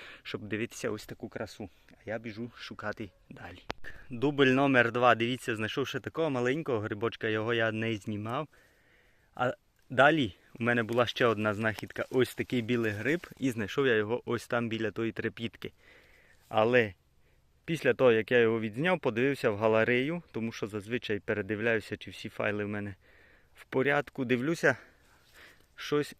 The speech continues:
непорядок. І, е, на жаль, камера виключилася якось, не розумію як, і гриба мені не вдалося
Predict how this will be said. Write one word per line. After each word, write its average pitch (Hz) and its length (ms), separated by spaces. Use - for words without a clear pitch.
непорядок. 113 640
І, 131 300
е, - 40
на 107 280
жаль, 120 220
камера 113 360
виключилася 139 720
якось, 127 440
не 117 160
розумію 127 500
як, 127 320
і 117 40
гриба 120 440
мені 123 260
не 117 100
вдалося 110 480